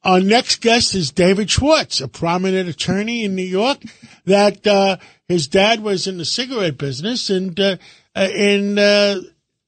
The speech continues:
they are gonna ban menthol cigarettes. Now, I know s-, regular cigarettes are, are taboo. Menthol cigarettes, I don't know the difference. And marijuana, I don't know the difference at all, except when I walk out of my office building here, uh,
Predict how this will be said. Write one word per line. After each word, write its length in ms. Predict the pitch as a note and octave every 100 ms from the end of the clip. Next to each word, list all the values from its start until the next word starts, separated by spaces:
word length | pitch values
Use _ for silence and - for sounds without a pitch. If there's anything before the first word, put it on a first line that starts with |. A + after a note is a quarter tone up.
| _ _ -
they 280 | F#3 B3 C#4
are 120 | B3+
gonna 200 | A#3+ G3
ban 600 | D3+ G3+ A#3+ B3+ B3+ G#3+
menthol 560 | G#3 B3 - B3 B3+
cigarettes. 800 | - C#4 D#4+ E4 A#3+ - - - _ _ _ -
Now, 200 | D#3 - _ _ _ _ _ _ _ - - -
I 160 | D#3+
know 300 | D#3+ F#3+ A3
s-, 400 | G#3 - - -
regular 400 | E3 G#3+ B3+ C4
cigarettes 560 | - G#3+ F#3+ F#3+ E3 -
are, 200 | E3+ C#3+ - _
are 120 | D#3+
taboo. 720 | - E3 C3 F3+ F#3 F#3+ A#3+ - _ _ _ _ E3
Menthol 440 | B3 C#4+ D4+ C4
cigarettes, 480 | - C#4+ C#4 C4 - _
I 140 | A#3+ D4+
don't 240 | C#4 G3+
know 160 | F#3 E3+
the 100 | C#3+
difference. 640 | - D3 - A3+ - - _ _ _
And 220 | C4+ C#4
marijuana, 720 | C#4 D4 C#4+ D4 D#4+ E4 D#4+ - _
I 180 | D4 D#4+
don't 200 | D#4 D4+
know 140 | D4+ D4
the 80 |
difference 420 | A#3+ D#4 C#4+ C4+ D4
at 100 | D4+
all, 220 | D#4 D4
except 340 | - C#4 C4+
when 120 | C4+
I 60 | C4
walk 280 | C#4+ D4 C#4+
out 160 | C#4+
of 80 | C#4
my 140 | C#4 C#4+
office 440 | D#4 D#4 D4 -
building 480 | C#4 C4 C4 C4 B3+
here, 420 | A3 B3+ C#4 C4+
uh, 240 | B3+ B3+